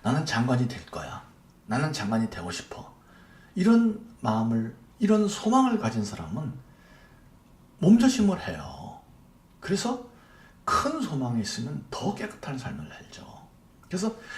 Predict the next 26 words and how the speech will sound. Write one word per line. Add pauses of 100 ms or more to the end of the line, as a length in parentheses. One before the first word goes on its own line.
(160)
큰
소망이
있으면 (400)
더
큰, (280)
어,
상을
받고, (480)
더
큰
상을
받기
위해서는 (260)
더
깨끗한
삶을 (540)
살게
되는
거예요. (540)
그래서 (640)
소망을
이루기
위해서, (460)
소망을
갖기
위해서는